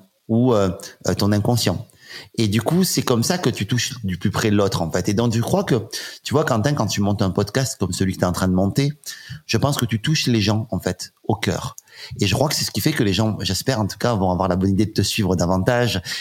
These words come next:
et de suivre ta chaîne YouTube et de suivre tout ce que tu fais, tout ce que tu proposes avec Canopée, parce que tu es quelqu'un quand, qui est dans une intention juste. Tu es quelqu'un qui est dans une intention, euh, de faire le bien autour de toi.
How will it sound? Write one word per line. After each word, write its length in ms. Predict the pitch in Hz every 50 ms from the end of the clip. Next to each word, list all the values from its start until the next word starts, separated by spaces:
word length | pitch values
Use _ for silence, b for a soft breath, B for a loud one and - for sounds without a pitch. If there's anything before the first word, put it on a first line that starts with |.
| B -
et 40 |
de 60 | 95 95
suivre 240 | - - 95 -
ta 80 | - -
chaîne 220 | - - 82 -
YouTube 400 | 98 107 - - 135 131 127 123
et 20 | 113
de 100 | 90 92
suivre 240 | - - 110 101 90
tout 120 | - 120
ce 60 | -
que 80 | - 117
tu 120 | - -
fais, 200 | 104 - - 180
tout 100 | 180 147
ce 40 | -
que 60 | -
tu 120 | 107 - -
proposes 260 | - 104 - 120 104
avec 180 | 98 98 -
Canopée, 400 | - 95 90 95 - 151 175 175 127 135 123 B B B B B B B B -
parce 220 | 113 98 - -
que 80 | - 170
tu 160 | - - 131
es 40 | 113
quelqu'un 220 | - 104 - 139
quand, 240 | 131 135 120 107 - -
qui 100 | - 113
est 40 |
dans 120 | - 214 202
une 120 | 90 101
intention 480 | 208 202 - 101 98 92 - 98 92 90
juste. 440 | 85 90 117 120 - - - - - b b b b b b b b
Tu 120 | - - -
es 20 |
quelqu'un 240 | - 117 101 139 143
qui 80 | 135 131
est 60 | 110
dans 100 | 107 101
une 160 | 92 92 104
intention, 640 | 101 98 95 101 98 95 - - 131 131 143 147 147 B B B B B -
euh, 220 | 104 98 95 - -
de 140 | 107 98 101
faire 180 | - - 104
le 80 | 107 107
bien 240 | 101 107 110 120 113
autour 220 | 107 104 - 98
de 80 | 95 98
toi. 360 | - - 107 - - - -